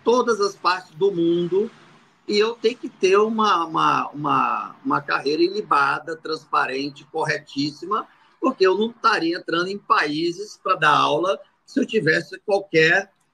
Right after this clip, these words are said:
processo, ou qualquer denúncia, ou qualquer suspeita de...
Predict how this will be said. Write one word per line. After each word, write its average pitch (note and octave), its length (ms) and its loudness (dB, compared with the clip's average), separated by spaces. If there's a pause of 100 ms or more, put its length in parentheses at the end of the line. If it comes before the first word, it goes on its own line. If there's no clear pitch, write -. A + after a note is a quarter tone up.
(140)
processo, E3 760 0
ou D3+ 40 -6
qualquer D#3 500 0
denúncia, D3+ 760 2
ou C#3 60 -2
qualquer D#3 340 -2
suspeita F3 1000 -2 (600)
de... D#3 600 2